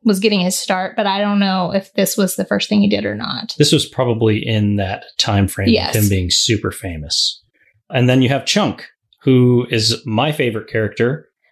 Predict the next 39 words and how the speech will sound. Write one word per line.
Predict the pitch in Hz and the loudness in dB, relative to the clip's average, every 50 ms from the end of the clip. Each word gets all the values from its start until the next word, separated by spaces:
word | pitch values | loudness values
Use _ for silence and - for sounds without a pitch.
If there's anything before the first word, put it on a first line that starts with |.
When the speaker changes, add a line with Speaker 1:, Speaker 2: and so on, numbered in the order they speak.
| _ _ | _ _
Speaker 1:
My | - 214 254 254 | -4 -2 -2 0
favorite | 240 226 202 196 185 175 - | 0 0 -2 -2 -4 -6 -8
character. | 202 202 196 - - 175 _ - - 185 190 208 | -8 -8 -8 -8 -10 -12 _ -4 -4 -2 0 0
I | 226 247 | 0 0
Speaker 2:
Yes. | 254 247 | 0 0
Speaker 1:
think | 254 269 262 233 | 2 2 2 2
everyone's | 226 196 185 175 175 208 220 202 196 196 | 2 2 0 -2 -2 0 2 0 0 0
favorite, | - - 220 226 233 214 214 208 226 214 | 0 -2 -2 0 0 0 0 0 0 -2
probably. | - 247 214 208 202 214 208 202 220 226 233 262 277 - - _ - - | -2 -2 -2 0 0 -2 -2 0 0 0 0 0 -2 -4 -8 _ -16 -10
Speaker 2:
We | - 104 98 | -6 -4 -2
love | 98 104 107 107 | 0 0 0 0
us | 110 104 - | -2 -2 -2
some | - 110 107 101 | -2 -2 -2 -2
Chunk. | - - 101 87 85 80 - - _ _ _ _ _ _ _ _ _ _ _ - | -4 -4 -6 -6 -8 -10 -14 -20 _ _ _ _ _ _ _ _ _ _ _ -2
You | 135 113 | -2 -2
got | 101 - - | -2 -2 -4
Data, | 139 135 139 135 131 127 131 - _ _ _ _ _ _ - | -2 -2 0 -2 -2 -4 -6 -10 _ _ _ _ _ _ 0
who | - 120 110 107 104 101 101 98 98 - | 2 4 4 6 4 4 4 2 0 -2
was | - 127 117 107 104 101 98 92 - - - - 269 - _ - | -2 0 2 2 4 2 2 0 0 -2 -4 -4 -6 -10 _ -4
the | - 98 | -2 0
sweetest | - - - - 151 175 190 190 190 175 - - - | 0 0 0 2 2 2 2 2 0 -2 -2 -4 -2
and | 120 120 120 | 0 0 2
also | 117 127 131 127 - 139 | 2 0 0 0 0 -2
smartest | 127 - - - 139 147 147 147 143 143 - - | -2 -2 0 0 2 2 2 2 0 -2 -2 -4
of | 123 113 | -4 -2
the | 117 | -4
group. | 107 127 120 113 98 - - - _ _ _ _ _ - | -2 0 0 0 0 -2 -6 -16 _ _ _ _ _ -2
Speaker 1:
The | 214 208 214 | 0 2 4
inventor | 208 202 190 202 190 220 247 240 - 180 180 | 4 4 4 4 2 2 2 0 -2 -2 -2
of | 175 175 - | -4 -2 0
the | - 101 | 0 2
Speaker 2:
The | 101 | 2
Speaker 1:
group. | 98 92 92 | 4 4 4
Speaker 2:
inven-, | 110 113 110 110 - 95 90 87 - - _ _ - | 2 2 0 -2 -6 -10 -12 -14 -14 -14 _ _ -4
for | - 131 113 | 0 0 2
the | 107 | 2
girls, | 101 107 135 151 151 139 120 | 0 2 2 2 2 2 0
we | 117 113 | 0 -2
had | 104 - | -2 -2